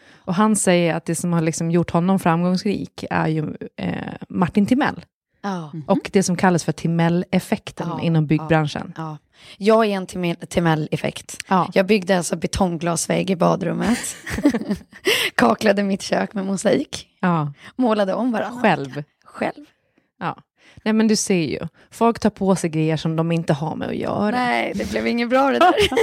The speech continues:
Speaker 1: <laughs> Och förstår liksom inte att det, det, det blir kvalitetsskillnad. <laughs> Eh, och då, med folk menar jag,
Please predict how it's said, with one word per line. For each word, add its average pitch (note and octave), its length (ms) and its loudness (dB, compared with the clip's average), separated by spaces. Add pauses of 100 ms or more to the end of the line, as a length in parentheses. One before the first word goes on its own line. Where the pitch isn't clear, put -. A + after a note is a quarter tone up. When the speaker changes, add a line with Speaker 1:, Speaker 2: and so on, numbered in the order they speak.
Speaker 1:
<laughs> - 0 -
Och D#4+ 160 2
förstår B3+ 460 4
liksom F#3+ 320 0
inte F3 540 2 (340)
att - 460 -2
det, G3+ 560 2 (440)
det, F#3+ 180 -2
det G3+ 220 0
blir A#3 240 2
kvalitetsskillnad. - 1500 0
<laughs> - 60 -20 (480)
Eh, D#3+ 440 2 (200)
och G3 140 4
då, G3+ 260 2
med G3 240 2
folk - 320 0
menar E3 200 2
jag, D3+ 260 0